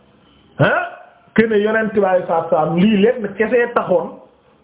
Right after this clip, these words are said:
doonu ko woon def te moom moo ko wax ci yeneeni xadiis yoo xam ne dane bi Seydina Muusa non Seydina, euh, euh, Umar radiyallahu anhu ah bi Dul Xuwaysira waxee la mu wax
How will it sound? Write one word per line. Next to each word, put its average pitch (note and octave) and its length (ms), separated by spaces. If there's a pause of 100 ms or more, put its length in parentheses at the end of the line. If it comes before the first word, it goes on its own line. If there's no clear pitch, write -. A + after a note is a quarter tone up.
(180)
doonu A3+ 380
ko A3 120
woon F#3 140
def G3 180
te F#3 60
moom F3 280
moo F#3 220
ko E3 80
wax - 320
ci G3 60
yeneeni B3 420
xadiis A#3+ 400 (280)
yoo G#3+ 280
xam G3 200
ne F#3+ 100
dane G#3 340 (180)
bi D3 160 (120)
Seydina A#3+ 420
Muusa B3 420 (260)
non G3+ 300
Seydina, B3+ 240 (220)
euh, E3+ 300
euh, D#3 560
Umar A#3+ 160 (240)
radiyallahu G3+ 540
anhu D3+ 140 (1300)
ah F#3+ 400
bi D3+ 180
Dul E4 300
Xuwaysira C4+ 540
waxee C4 300
la A#3 100
mu A#3+ 80
wax F#3+ 160